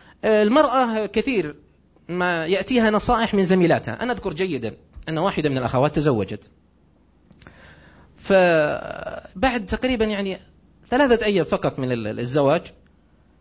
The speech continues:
قال لها زوجها: "فلانة، آه، خير وكذا، إيش رأيك نطلع نسلم، آه، على أهلي وكذا؟" قالت: "لا".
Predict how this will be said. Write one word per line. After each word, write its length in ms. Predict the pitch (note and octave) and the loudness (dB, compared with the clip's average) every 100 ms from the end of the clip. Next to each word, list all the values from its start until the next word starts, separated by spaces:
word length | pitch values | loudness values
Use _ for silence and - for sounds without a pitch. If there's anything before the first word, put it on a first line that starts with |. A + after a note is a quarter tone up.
| _ _ _ F3+ | _ _ _ 0
قال 240 | A3 G#3+ | 0 2
لها 380 | G3 F#3 E3 C#3+ | 0 2 0 0
زوجها: 500 | C#3 E3+ D3+ F3 E3+ | 0 0 0 -4 -4
"فلانة، 400 | E3 D#3+ D3 E3 | -2 0 0 -2
آه، 580 | F3 D#3 C#3+ - - C3 | -6 -6 -8 -10 -10 -10
خير 320 | - F3 E3 | -4 -2 -2
وكذا، 340 | D#3 D#3 F3 | -4 -2 -2
إيش 260 | E2+ D3+ - | -2 -4 -4
رأيك 220 | C#3+ C3+ | -4 -2
نطلع 280 | C3+ C#3 A#2 | -4 -4 -4
نسلم، 520 | A2+ B2+ B2 C3+ C3+ | -4 -4 -2 -4 -6
آه، 180 | A2 G#2+ | -10 -10
على 220 | A2 G#2 | -6 -6
أهلي 500 | G2+ G2 G#2+ B2 A#2+ | -6 -4 -2 -2 -2
وكذا؟" 280 | G#2 A#2+ B2+ | -6 -8 -6
قالت: 440 | B2+ B2 - - | -4 -4 -6 -8
"لا". 260 | G#2+ G#2+ | -6 -6